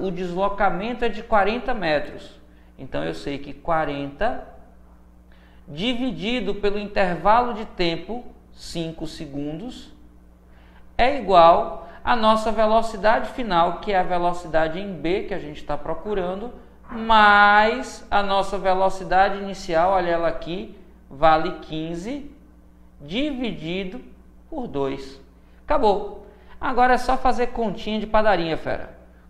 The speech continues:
Quarenta dividido por cinco dá igual a oito. Esse dois que tá dividindo no segundo membro passa multiplicando pro primeiro, então eu fico com oito vezes dois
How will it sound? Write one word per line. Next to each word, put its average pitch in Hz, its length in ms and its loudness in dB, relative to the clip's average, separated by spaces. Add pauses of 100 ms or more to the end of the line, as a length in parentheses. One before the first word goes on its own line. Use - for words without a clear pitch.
(160)
Quarenta 220 520 8
dividido 196 520 -2
por 175 240 -4
cinco 226 420 -8
dá 220 180 4
igual 202 380 4
a 214 120 6
oito. 170 580 2 (840)
Esse 185 300 -2
dois 165 320 0
que - 80 -12
tá 165 140 4
dividindo 165 500 -2
no 165 100 -6
segundo 180 400 -8
membro 214 440 -4 (260)
passa 190 340 6
multiplicando 185 720 -4
pro 170 160 -8
primeiro, 202 380 -4
então 214 180 -4
eu 190 80 -4
fico 190 300 -10
com 180 240 -6
oito 202 460 0
vezes 156 580 -6
dois 208 520 -2